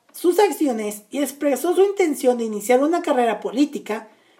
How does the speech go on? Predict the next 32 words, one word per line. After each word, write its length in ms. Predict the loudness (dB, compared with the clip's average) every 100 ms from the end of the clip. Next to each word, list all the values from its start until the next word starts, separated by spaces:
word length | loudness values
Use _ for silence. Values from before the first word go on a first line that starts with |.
| 2
para 240 | 6 6
ayudar 440 | 4 4 6 2 2
a 80 | 0
los 180 | 0 -4
niños 260 | -12 -14
maltratados. 680 | -14 -8 -6 6 6 6 -16 _ _ _ _ _ _ _ _ _ _ _
Pirri 580 | 10 10 8 0 -12 _
también 340 | 2 4 4 4
describió 760 | 4 4 0 2 2 2 -2 _ -4
las 240 | 2 2
condiciones 680 | 2 0 0 0 2 2 2
de 80 | 4
la 160 | 2
prisión 420 | 2 -6 -2 -2 -2
de 120 | -4
Garavito 760 | -2 -2 0 -2 -2 -6 -8 _ _ _ -8
y 100 | -6
comentó 460 | 0 0 2 0
que 140 | 2 2
debido 360 | 4 2 2
a 60 | 2
su 160 | 0 -2
buen 200 | -2 0
comportamiento, 800 | -2 -2 0 2 2 0 -4 -4 -18 _ _
probablemente 720 | 0 2 4 4 2 2 0
podría 320 | 0 -2 0 4
haber 180 | 4
sido 380 | 2 0 0 0
solicitado 640 | -6 -6 -6 2 4 2 -2
para 180 | -4
libertad 380 | -4 -6 -12 -18 _
con-, 300 | -10 -8 -8